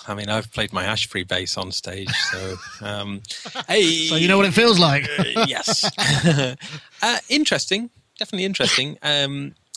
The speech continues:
Speaker 1: I've been looking, 'cause I, I'm using, um, on the Carl Hyde job, but also on the opera I did previ-, you know, I, I've, I've, I've been using, like, midi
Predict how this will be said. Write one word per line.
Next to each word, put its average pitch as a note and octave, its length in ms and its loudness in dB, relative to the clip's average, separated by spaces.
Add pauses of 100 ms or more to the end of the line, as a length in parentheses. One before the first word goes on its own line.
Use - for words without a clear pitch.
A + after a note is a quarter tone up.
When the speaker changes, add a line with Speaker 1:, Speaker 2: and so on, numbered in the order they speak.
(140)
Speaker 1:
I've D3+ 120 -2
been G3 180 -2
looking, E3+ 460 -2
'cause - 240 -6
I, F3 100 2 (280)
I'm C#3+ 120 2
using, C3+ 500 2 (880)
um, G2 840 0 (400)
on A2 180 0
the G#2 60 -4
Carl A2 240 0
Hyde A2+ 240 0
job, F#2 200 0
but G#2+ 60 -2
also G2+ 400 -2
on - 140 -4
the G2 80 -2
opera A2+ 260 0
I F#2 40 -4
did F#2 280 -4
previ-, G#2+ 380 -10
you A2+ 80 -8
know, F2+ 120 -4
I, F#2+ 240 -4
I've, G#2+ 220 -2
I've, G#2 240 -10
I've G#2+ 60 -8
been G#2+ 140 -6
using, G#2+ 260 -2
like, F#2 160 -4
midi G2 340 -6